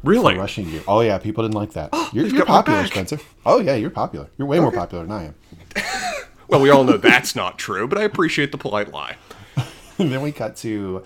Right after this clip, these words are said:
Speaker 2: basically, like, a, it looks to me like a sort of, um, montage of,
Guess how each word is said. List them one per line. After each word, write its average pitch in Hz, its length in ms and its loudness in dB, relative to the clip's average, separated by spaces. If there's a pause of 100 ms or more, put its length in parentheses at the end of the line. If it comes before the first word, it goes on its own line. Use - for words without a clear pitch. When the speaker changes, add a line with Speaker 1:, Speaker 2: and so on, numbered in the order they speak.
(180)
Speaker 2:
basically, 190 380 -6
like, 107 240 -4
a, 85 440 -10
it 113 320 -16
looks 139 240 -12
to - 120 -8
me 98 220 -8
like 87 180 -12
a 85 80 -14
sort 87 180 -12
of, 82 400 -16
um, 76 360 -16 (680)
montage 110 880 -8
of, 85 480 -12